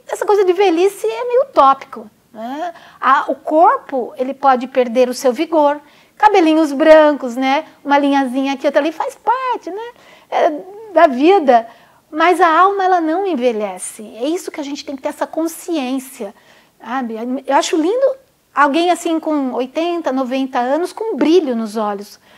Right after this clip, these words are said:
com presença, sabe? Com o espírito. Ela sabe que vai desencarnar, mas tá, ela tá inteira na, na essência dela,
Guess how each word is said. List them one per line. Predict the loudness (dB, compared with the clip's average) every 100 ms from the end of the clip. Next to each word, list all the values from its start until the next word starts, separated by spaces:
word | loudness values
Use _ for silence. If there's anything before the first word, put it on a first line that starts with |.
| _
com | -4 2
presença, | 6 4 4 -4 -4 -8 -12 -14 -16 -20 _ _ _ _
sabe? | -2 -2
Com | -2 -2 -2 -4
o | -10
espírito. | -12 -6 0 0 0 -2
Ela |
sabe | 0 0
que | 2
vai | 2
desencarnar, | 2 -4 -2 -4 -2 -2
mas | -2 -4
tá, | -6 _
ela | -10 -8
tá | -6
inteira | -8 -10 -4 -2 0 0 -2
na, | -2 -6 -8 -12 -18 -20 -20 _ -6
na | -4
essência | -4 -6 -2 -2 -2 -2 0
dela, | 0 0